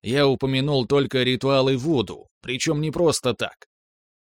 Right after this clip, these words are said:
За несколько лет до этого владелец Эвертона Фархат Машири сказал журналистам, что вуду побудило Лукаку отказаться от продления контракта с клубом,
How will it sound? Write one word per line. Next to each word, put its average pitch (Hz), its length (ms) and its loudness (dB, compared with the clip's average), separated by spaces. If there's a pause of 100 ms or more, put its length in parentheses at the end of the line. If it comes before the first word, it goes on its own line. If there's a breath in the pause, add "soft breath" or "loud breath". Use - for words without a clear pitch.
(380)
За 107 220 -4
несколько 151 540 -2
лет 147 300 0
до 131 100 0
этого 95 720 -2
владелец 120 760 0
Эвертона 120 920 -2
Фархат 127 580 -4
Машири 127 720 -4
сказал 123 500 -2
журналистам, 123 920 -2 (380 soft breath)
что 151 340 0
вуду 151 460 0
побудило 135 580 0
Лукаку 123 680 -2
отказаться 131 840 0
от 107 100 -4
продления 120 680 0
контракта 113 640 -2
с - 100 -4
клубом, 131 460 -4